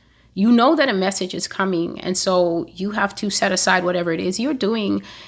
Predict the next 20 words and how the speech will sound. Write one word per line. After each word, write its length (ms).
And 120
so 460
I 80
stopped 320
eating 340
because 280
even 240
though 180
I 200
know 320
the 100
word 420
only 320
loosely, 720
I 240
only 300
know 280
that 200
it 140
means 600